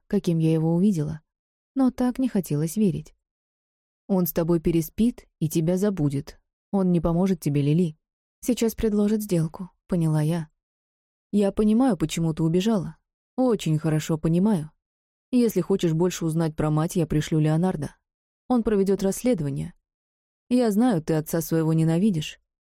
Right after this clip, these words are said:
Я опустила голову, чтобы он не заметил выражения лица. «Не люблю» слабо сказано. «Всё, что я хочу, размазать эту тварь. Больше мне ничего не нужно». Он приблизился и теперь возвышался надо мной, положив руку на спинку кровати.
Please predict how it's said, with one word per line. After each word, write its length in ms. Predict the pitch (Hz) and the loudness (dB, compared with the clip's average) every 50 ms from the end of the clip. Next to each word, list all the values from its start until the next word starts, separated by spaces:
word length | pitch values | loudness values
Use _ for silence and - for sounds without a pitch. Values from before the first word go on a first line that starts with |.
| _ _ _ _ _ _ - | _ _ _ _ _ _ 0
Я 200 | 269 262 262 254 | 2 2 2 2
опустила 420 | 247 - 233 - - 240 226 220 | 0 -2 -4 -2 0 0 2 2
голову, 340 | 202 208 233 247 247 214 190 | 2 4 4 4 2 2 2
чтобы 260 | 180 - - 180 175 | 0 -2 -2 0 0
он 100 | 175 180 | 2 2
не 80 | 175 175 | 2 0
заметил 420 | 165 175 170 170 180 185 - 180 | 0 0 2 2 0 0 0 -2
выражения 460 | 160 160 156 160 156 165 165 160 160 | -2 0 -2 -2 -2 -2 0 0 0
лица. 400 | 160 175 185 - - - 170 165 - _ _ _ _ _ _ _ _ _ _ _ _ - | 0 -2 -2 -4 -6 -10 -10 -12 -12 _ _ _ _ _ _ _ _ _ _ _ _ 0
«Не 160 | 247 247 233 | 2 2 4
люблю» 280 | 220 220 202 208 220 214 | 2 2 2 0 0 0
слабо 320 | - - 254 262 214 170 | 0 0 0 0 0 0
сказано. 500 | - - - 165 156 151 160 160 170 170 - _ _ _ _ _ _ _ _ _ _ _ _ _ _ | -2 -4 -4 -4 -4 -4 -4 -8 -8 -10 -14 _ _ _ _ _ _ _ _ _ _ _ _ _ _
«Всё, 200 | - - 185 170 | -8 -2 0 0
что 160 | 170 - - 185 | 0 0 0 2
я 140 | 175 175 | 2 2
хочу, 420 | 165 - 180 160 - - 220 220 208 _ | 2 0 -2 -2 -2 -4 -4 -4 -4 _
размазать 640 | - - 196 190 180 175 185 196 190 185 190 175 - | -2 0 0 0 2 2 0 0 2 0 0 -2 -2
эту 160 | 170 - 196 | -2 -4 -4
тварь. 360 | 208 - 185 147 139 - - _ _ _ | -2 -2 -2 -4 -4 -4 -8 _ _ _
Больше 380 | - 196 180 175 165 156 - 165 | -2 0 2 2 2 0 0 0
мне 140 | 160 156 156 | 0 2 2
ничего 400 | 156 160 151 - - 170 185 220 | 2 2 0 0 0 0 2 2
не 120 | 208 165 | 2 2
нужно». 380 | 151 147 143 135 - 147 151 - _ _ _ _ _ _ _ _ _ _ _ _ - | 2 0 -2 -2 -4 -6 -8 -8 _ _ _ _ _ _ _ _ _ _ _ _ -2
Он 160 | 247 247 226 | 0 0 2
приблизился 640 | - 220 214 190 190 220 220 214 202 175 - - | 2 0 0 2 2 2 2 2 0 0 0 -2
и 60 | 165 | -2
теперь 280 | 156 - - - 175 180 | -2 -2 -4 -2 -2 0
возвышался 640 | 170 165 160 160 156 156 - - 180 190 - - 170 | 0 0 -2 -2 -2 -2 -2 -2 -4 -4 -2 -2 -2
надо 220 | 160 160 156 156 | -2 0 0 0
мной, 220 | 156 156 175 175 - | 0 0 -2 -2 -2
положив 440 | - 165 151 151 147 - 151 - - | -2 -2 0 0 0 -2 -4 -4 -4
руку 200 | 156 147 - 156 | -4 -4 -2 -2
на 120 | 147 147 | -4 -4
спинку 360 | 147 - - 151 147 - - | -4 -4 -6 -6 -6 -6 -6
кровати. 480 | 151 - 160 160 165 180 180 - - - | -6 -4 -4 -2 -2 -2 -4 -6 -10 -20